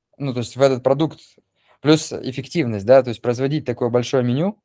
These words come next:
разнообразное, это с-, это сложно. Пицца все-таки это конструктор, это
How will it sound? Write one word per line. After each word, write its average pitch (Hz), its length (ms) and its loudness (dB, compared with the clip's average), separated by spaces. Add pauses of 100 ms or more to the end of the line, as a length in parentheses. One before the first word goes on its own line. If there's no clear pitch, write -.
(260)
разнообразное, 117 840 4
это 101 160 -12
с-, - 80 -16
это 117 180 -8
сложно. 117 480 2 (760)
Пицца 170 260 0
все-таки 143 360 -2
это - 120 -6
конструктор, 127 540 -2
это 113 360 0